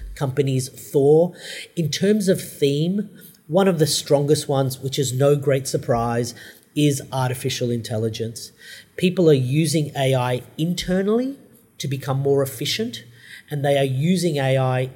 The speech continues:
in their technology products that they're building. And then thirdly, and importantly, many of them are using A I to gain more customers and provide better customer service with their products.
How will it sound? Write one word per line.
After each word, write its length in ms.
in 200
their 280
technology 840
products 640
that 180
they're 140
building. 720
And 140
then 160
thirdly, 960
and 100
importantly, 680
many 320
of 120
them 140
are 20
using 600
A 220
I 300
to 120
gain 500
more 180
customers 680
and 140
provide 460
better 180
customer 540
service 500
with 160
their 140
products. 480